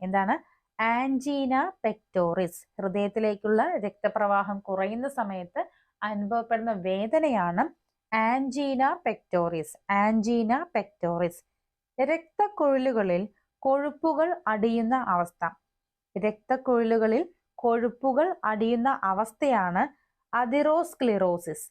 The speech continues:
എന്താണ്? അതിറോസ്ക്ലിറോസിസ്. രക്തക്കുഴലുകളിൽ കൊഴുപ്പുകൾ അടിയുന്ന അവസ്ഥയാണ് അതിറോസ്ക്ലിറോസിസ്. എന്താണ്?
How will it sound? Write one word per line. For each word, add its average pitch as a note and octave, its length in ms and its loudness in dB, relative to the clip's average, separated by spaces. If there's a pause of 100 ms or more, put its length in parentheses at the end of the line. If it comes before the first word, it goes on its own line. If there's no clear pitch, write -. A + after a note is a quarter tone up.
(100)
എന്താണ്? G3 280 0 (520)
അതിറോസ്ക്ലിറോസിസ്. G3+ 1300 0 (420)
രക്തക്കുഴലുകളിൽ G#3+ 920 0 (340)
കൊഴുപ്പുകൾ A3 600 2 (200)
അടിയുന്ന G3+ 420 -2 (220)
അവസ്ഥയാണ് F#3 720 0 (680)
അതിറോസ്ക്ലിറോസിസ്. B3 1300 2 (120)
എന്താണ്? G3 300 0